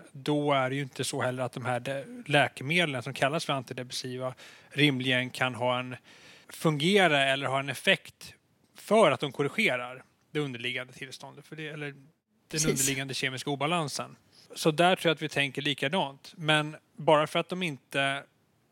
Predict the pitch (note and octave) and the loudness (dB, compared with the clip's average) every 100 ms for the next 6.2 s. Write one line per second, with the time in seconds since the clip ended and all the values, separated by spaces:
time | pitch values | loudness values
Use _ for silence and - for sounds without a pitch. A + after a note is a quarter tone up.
0 | _ _ - D#3 D3+ F#3+ A3 G#3+ F3+ D3+ | _ _ 0 2 2 2 4 4 4 2
1 | D3+ C3+ C3 C3 C3 C3 C3+ C#3 - D3+ | 0 -2 -2 -2 -4 -2 -2 -4 -6 -4
2 | B2+ - C3 C3 - C3+ C3+ B2 B2 - | -4 -6 -8 -8 -8 -8 -8 -6 -6 -6
3 | C3+ C3 C3+ C3 - F#3 F3+ B2+ B2+ E3 | -6 -4 -6 -6 -4 0 2 2 0 -6
4 | - - D3 - D3 D#3+ E3 C#3 C3 B2 | -10 -6 -4 0 0 2 0 -2 0 0
5 | A#2+ C#3 C#3+ A#2+ A#2 A#2+ B2+ - G#3 - | 0 -4 -8 -6 -6 -4 -2 -2 -2 -6
6 | - C#3+ | -18 -18